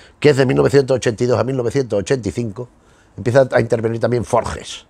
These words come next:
con sus viñetas clásicas, con sus marianos, con su, con sus conchas y etcétera, etcétera.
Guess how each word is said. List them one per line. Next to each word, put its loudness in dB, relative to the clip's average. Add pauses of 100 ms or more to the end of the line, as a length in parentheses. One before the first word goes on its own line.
(500)
con -6
sus -6
viñetas -2
clásicas, 0
con -2
sus -8
marianos, -2
con -4
su, -6 (400)
con -2
sus -4
conchas 2
y 0
etcétera, -2
etcétera. 2